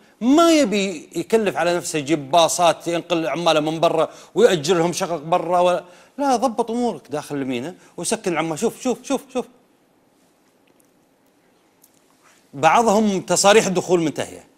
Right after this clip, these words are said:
بطاقاتهم منتهية، قاعدين ما يحتاجونها.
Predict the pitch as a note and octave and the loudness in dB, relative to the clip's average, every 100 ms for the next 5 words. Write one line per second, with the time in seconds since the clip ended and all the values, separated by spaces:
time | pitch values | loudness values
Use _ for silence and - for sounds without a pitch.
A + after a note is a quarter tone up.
0 | _ _ _ - D3 F3+ F#3 F3+ B3 A3+ | _ _ _ -4 0 2 2 4 4 4
1 | F3 F#3 E3+ D#3+ F3 G#3 C#4+ C4+ C#4+ F#3+ | 0 -2 0 0 2 6 6 6 4 0
2 | - - - C#4+ C4+ B3+ G#3+ G3+ - | -6 -12 0 0 2 0 -2 -6 -10